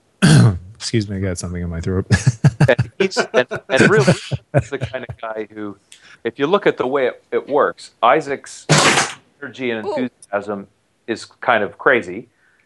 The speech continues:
Speaker 2: and over the top to me. Uh, <laughs> I'm the naysayer, and I'm sort of this realist and this pragmatist, and I'm likely to bring up all the problems.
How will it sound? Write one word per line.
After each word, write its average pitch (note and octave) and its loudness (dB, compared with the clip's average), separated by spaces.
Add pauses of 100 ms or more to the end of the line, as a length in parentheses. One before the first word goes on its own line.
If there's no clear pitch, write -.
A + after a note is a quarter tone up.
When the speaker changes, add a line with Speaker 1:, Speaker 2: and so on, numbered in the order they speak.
(200)
Speaker 2:
and G#2 -2 (100)
over A#2+ 4
the G2 -8
top - 0 (540)
to C3 -2
me. C3 0 (260)
Uh, A2 4 (180)
<laughs> - -8
I'm C#3+ 4
the B2+ -6
naysayer, A#2+ -2 (180)
and G2+ -4 (280)
I'm G2+ -2
sort A2+ 0
of F#2 -2
this F#2+ -2
realist G#2 4
and F#2+ 4
this F#2+ 4
pragmatist, G#2 0
and G2 0
I'm G2 0
likely G#2 2
to F#2+ -4 (500)
bring G#2 4
up G2+ 4
all G2+ 6
the F#2+ -2
problems. G2+ 2